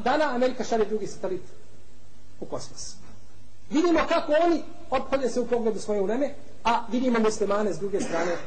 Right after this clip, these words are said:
i njihovo, jeli, stanje. Kažemo, draga moja braćo,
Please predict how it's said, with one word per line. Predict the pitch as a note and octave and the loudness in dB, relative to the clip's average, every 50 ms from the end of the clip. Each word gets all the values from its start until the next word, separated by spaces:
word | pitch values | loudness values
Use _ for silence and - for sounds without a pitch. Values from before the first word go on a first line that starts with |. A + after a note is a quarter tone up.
| - - - A3+ - - - - - | -6 -6 -6 -6 -6 -6 -6 -6 -4
i | - G3 G3+ G3 - - | -2 -2 -2 -2 -2 -2
njihovo, | F#3 F#3 F#3 E3 F3+ E3 D#3+ D#3+ - - - - | 0 2 2 4 4 2 2 0 -2 -4 -4 -2
jeli, | E3 D#3+ D3+ C#3 | -2 -2 -2 -2
stanje. | - - C#3 B2 B2 B2 A#2+ A2+ - - - - - - - - - - - - - - - - - - - - - - - - - - - - - - - - | -2 -4 -4 -4 -4 -4 -4 -4 -4 -6 -6 -6 -6 -6 -6 -6 -6 -6 -6 -6 -6 -6 -6 -6 -6 -6 -6 -6 -6 -6 -6 -6 -6 -6 -6 -6 -6 -6 -4 0
Kažemo, | - D4 D#4+ D4+ B3+ D4+ D4+ C#4+ B3+ A3 - - - | 2 2 4 4 4 4 2 2 2 0 -2 -2 -2
draga | G3+ A3 B3 B3 A#3 A#3 A3+ G3+ - - - - | 0 2 2 2 2 2 2 2 0 -2 -4 -4
moja | G3 G3+ A#3 A3+ | -2 0 0 2
braćo, | G#3+ A#3+ A#3+ A3+ - F#3+ | 0 0 -2 -2 -2 -4